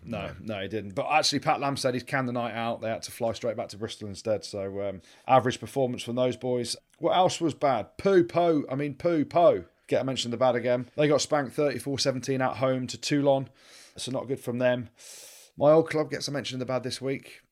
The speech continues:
Speaker 1: And I feel bad doing this 'cause, um, you know, the Andy Goode suite is fully open up at Leicester Tigers, but they get a mention in the bad. It wasn't at home, so not my fault. But a very bad day at the office, Jim. Conceding fifty, uh, at Saracens, so I don't think Steve Borthwick let the boys go out on Saturday night.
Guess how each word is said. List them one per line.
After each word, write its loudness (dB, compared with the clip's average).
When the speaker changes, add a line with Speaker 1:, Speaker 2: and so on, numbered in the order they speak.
Speaker 1:
And -6
I -10
feel 0
bad -2
doing -4
this -8
'cause, -14
um, -6
you -14
know, -8
the 0
Andy -4
Goode -4
suite -6
is -14
fully -6
open 2
up -14
at -6
Leicester -6
Tigers, -2
but -8
they -2
get -2
a -4
mention -6
in -10
the -10
bad. -4
It -4
wasn't -6
at -6
home, -6
so -4
not -10
my -2
fault. 0
But -8
a -8
very 8
bad 6
day 6
at 2
the 2
office, -2
Jim. -4
Conceding 0
fifty, -4
uh, 4
at -8
Saracens, -2
so -4
I -6
don't -2
think -6
Steve -8
Borthwick -8
let -6
the -14
boys -8
go -4
out -4
on -16
Saturday -12
night. -14